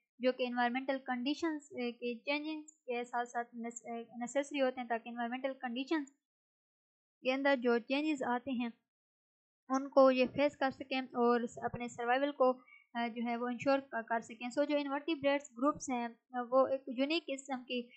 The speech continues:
इंटीग्यूमेंट्री features, अ, को display करता है, जो कि असोर्टेड होती है उनके लाइफस्टाइल्स के मत-, के मुताबिक। arthropods जो है, वो, अ, most diversified हैं, क्योंकि इसके अंदर extensive evolutionary रेडिएशंस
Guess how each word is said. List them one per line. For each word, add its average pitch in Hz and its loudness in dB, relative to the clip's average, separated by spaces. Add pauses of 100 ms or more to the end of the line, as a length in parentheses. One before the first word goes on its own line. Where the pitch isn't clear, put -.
(140)
इंटीग्यूमेंट्री 262 0
features, 285 0
अ, 233 4 (260)
को 247 6
display 269 2
करता 233 -2
है, 226 -6 (840)
जो 285 10
कि 294 4
असोर्टेड 277 6
होती 269 8
है 269 4
उनके 254 2
लाइफस्टाइल्स 269 4
के 262 -12
मत-, 240 -8
के 240 -8
मुताबिक। 247 0
arthropods 262 4
जो 262 -4
है, 240 0
वो, 233 2
अ, 233 -10
most 277 6
diversified 247 4
हैं, 240 -4 (460)
क्योंकि 302 2
इसके 277 -2
अंदर 269 2
extensive 285 -2
evolutionary 254 4
रेडिएशंस 277 2